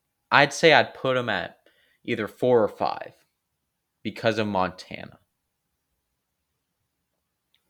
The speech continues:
Now we move on to the Buccaneers. When he went there, look at who he had. He had Chris Godwin.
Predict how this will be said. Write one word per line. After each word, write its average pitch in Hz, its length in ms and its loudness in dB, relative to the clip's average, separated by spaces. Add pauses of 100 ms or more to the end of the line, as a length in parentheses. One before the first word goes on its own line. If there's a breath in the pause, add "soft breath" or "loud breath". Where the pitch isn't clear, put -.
(1300 soft breath)
Now 127 180 6
we 143 80 4
move 135 260 2
on 117 180 4
to - 100 -8
the 104 80 -2
Buccaneers. 90 880 -4 (540)
When 117 200 -2
he 147 220 0
went 202 300 2
there, 95 420 2 (320)
look 147 200 0
at 139 120 2
who 117 280 -4
he 101 180 -6
had. 90 260 -12 (920)
He 135 160 -4
had 98 560 0 (1200)
Chris 165 280 4
Godwin. 95 500 6